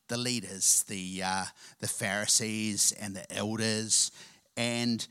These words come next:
so they've been asked about this. And this, and that is, um, this, so this is where we pick it up. So it's when they saw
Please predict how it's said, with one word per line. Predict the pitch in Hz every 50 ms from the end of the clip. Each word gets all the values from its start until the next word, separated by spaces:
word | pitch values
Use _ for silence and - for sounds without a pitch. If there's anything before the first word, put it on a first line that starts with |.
| - - -
so | - - 147
they've | 131 165 165
been | 180 180 165 - -
asked | - 156 156 170 165 - -
about | 165 139 139 127 - - -
this. | 110 107 101 - - - - - - - - - - - - - - - _ _ _ _ -
And | 123 127 123 113
this, | 143 165 190 - - - - -
and | - 135 135 117
that | 143 160 - -
is, | 156 156 127 - - - - - - - 139
um, | 135 123 123 110 -
this, | - 139 135
so | - - - 135 127
this | 123 147 143 -
is | 139 127
where | 135 139 131
we | 123 120
pick | - - - 127 - -
it | 123 120
up. | 117 - - -
So | - - 127 117 113 120 -
it's | - 127 127 -
when | 117 123 143 180
they | 185 190 196
saw | - - - 190 175 170 165 160 160 151